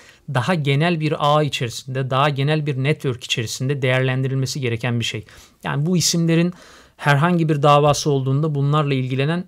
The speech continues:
hukuk müşavirleri, hukukçuları, siyasi kanatları, yani biz Wilders'i siyasi arenada ya da Le Pen'i siyasi arenada görüyorsak,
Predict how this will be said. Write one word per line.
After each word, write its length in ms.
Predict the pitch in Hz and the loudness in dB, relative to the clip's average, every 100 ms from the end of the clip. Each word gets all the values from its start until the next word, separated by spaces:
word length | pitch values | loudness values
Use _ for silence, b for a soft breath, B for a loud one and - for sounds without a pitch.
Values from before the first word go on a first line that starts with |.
| - | -8
hukuk 240 | - - - | -8 -6 -4
müşavirleri, 760 | 156 - 113 107 107 110 151 - | -4 -2 -2 -2 -4 -2 -4 -4
hukukçuları, 800 | - 123 139 - 143 123 107 117 - b | -12 -8 -8 -6 -2 -2 -2 -6 -10 b
siyasi 640 | - - 139 139 143 180 | -8 -2 2 2 2 0
kanatları, 540 | 156 131 110 - 117 127 | -2 -2 -2 -4 -8 -6
yani 260 | 165 147 143 | -4 -2 0
biz 120 | 156 | 0
Wilders'i 720 | 143 170 160 156 143 - 170 b b b | 0 0 4 4 2 0 -4 b b b
siyasi 580 | - 139 139 143 180 | -4 2 2 4 2
arenada 380 | 147 127 117 113 | 4 2 0 -2
ya 140 | 117 127 | -2 0
da 60 | |
Le 160 | 131 151 | 2 2
Pen'i 380 | 151 131 131 - | 2 0 -2 -4
siyasi 500 | - 143 131 - 151 | -4 0 0 2 0
arenada 340 | 135 127 123 | 0 -2 -4
görüyorsak, 560 | 123 156 175 - 175 | -2 0 0 0 -4